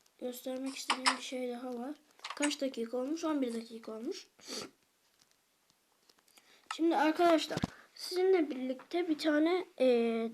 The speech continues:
çay ocağı yapacağız. Çay ocağı. Bir tane kamp ateşi. Hayır kamp yapalım olmadı. Kamp ateşi lazım.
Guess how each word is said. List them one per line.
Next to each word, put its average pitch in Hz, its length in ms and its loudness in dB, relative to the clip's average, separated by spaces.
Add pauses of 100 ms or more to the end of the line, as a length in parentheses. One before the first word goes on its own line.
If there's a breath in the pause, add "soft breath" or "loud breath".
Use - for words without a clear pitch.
çay 311 380 8 (160)
ocağı 269 420 10
yapacağız. - 760 0 (1300 soft breath)
Çay 254 220 -8
ocağı. 233 360 -6 (640)
Bir 233 100 -10
tane 240 400 -2 (440 soft breath)
kamp 285 340 2
ateşi. 220 360 -6 (280)
Hayır 302 320 10
kamp 339 320 8
yapalım 208 360 -2
olmadı. 202 420 -2 (420 loud breath)
Kamp 349 320 6
ateşi 226 360 -2
lazım. 233 520 -8